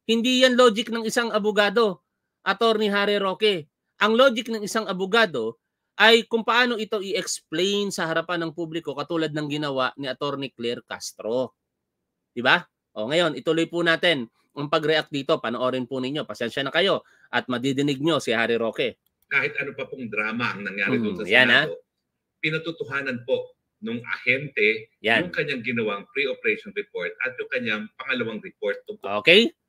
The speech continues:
Speaker 1: Yun ang basinhan niya. Pinatotohanan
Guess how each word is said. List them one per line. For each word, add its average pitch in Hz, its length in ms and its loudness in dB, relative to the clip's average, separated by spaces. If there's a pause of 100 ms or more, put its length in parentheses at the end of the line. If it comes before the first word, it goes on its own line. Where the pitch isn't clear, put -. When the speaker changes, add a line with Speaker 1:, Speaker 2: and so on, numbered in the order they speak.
(160)
Speaker 1:
Yun 208 160 12
ang 233 160 10
basinhan 208 640 6
niya. 240 320 6 (400)
Pinatotohanan 233 1200 6